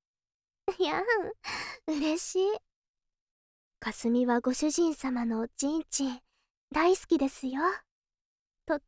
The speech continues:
ても素敵です。ああ、おちんちん素敵。かっ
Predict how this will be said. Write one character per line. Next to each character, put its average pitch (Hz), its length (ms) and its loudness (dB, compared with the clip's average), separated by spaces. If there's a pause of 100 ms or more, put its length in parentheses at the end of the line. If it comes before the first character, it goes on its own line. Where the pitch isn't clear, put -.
(140)
て 330 100 4
も 311 160 2
素 - 80 -8
敵 359 260 0
で 415 120 2
す。 - 180 -4 (1700)
あ 349 60 0
あ、 359 560 -2 (880)
お 330 100 -2 (120)
ち 339 200 0
ん 349 140 2
ち 320 200 -4
ん 294 60 -6
素 - 100 -10
敵。 381 440 -6 (840)
か 403 120 -2
っ 381 40 0